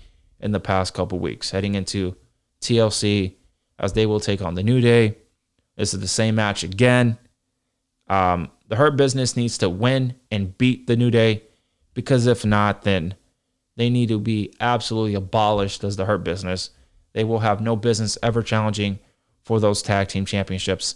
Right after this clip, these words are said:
ever again. So my prediction is the Hurt Business. They will be crowned the new Raw Tag Team Champions. The New Day does not need those championships.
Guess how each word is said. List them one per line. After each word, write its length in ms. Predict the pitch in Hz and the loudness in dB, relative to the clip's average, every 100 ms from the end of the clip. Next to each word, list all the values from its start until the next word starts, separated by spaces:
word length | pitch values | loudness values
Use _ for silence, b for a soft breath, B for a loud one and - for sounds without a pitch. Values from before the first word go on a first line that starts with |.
| - _ _ _ _ | -12 _ _ _ _
ever 480 | 113 113 117 113 - | -2 2 2 2 -2
again. 360 | 107 98 80 95 _ _ _ _ _ _ _ _ _ _ _ | -6 -6 -8 -10 _ _ _ _ _ _ _ _ _ _ _
So 140 | 110 | -2
my 180 | 117 117 | 2 2
prediction 720 | - 110 110 104 107 104 101 _ _ _ _ _ _ _ _ _ | 2 2 2 2 0 -2 -4 _ _ _ _ _ _ _ _ _
is 180 | 98 98 | -4 0
the 120 | 92 | 2
Hurt 200 | 101 101 | 2 2
Business. 500 | 92 78 - - - - _ _ _ | -2 -8 -10 -12 -14 -16 _ _ _
They 140 | 113 | -2
will 140 | 123 131 | 0 0
be 240 | 123 123 | 2 0
crowned 440 | 113 - 113 117 110 | 0 -2 0 0 0
the 80 | |
new 420 | 107 113 123 90 - _ _ _ _ _ | 0 0 0 -2 -6 _ _ _ _ _
Raw 240 | 107 110 110 | 2 2 2
Tag 320 | - 107 104 | 2 0 0
Team 160 | - 101 | -2 -4
Champions. 640 | 110 104 98 98 95 - - _ _ _ | -2 -4 -4 -6 -6 -10 -14 _ _ _
The 80 | - | -2
New 180 | 120 139 | 0 2
Day 200 | 139 135 | 2 2
does 220 | 120 107 | 0 0
not 400 | 113 120 123 - | 0 0 0 -4
need 340 | 120 117 117 - | -4 -2 -2 -2
those 260 | 113 110 | 0 0
championships. 840 | - 113 107 104 95 - 82 - | -2 0 0 -2 -4 -4 -6 -8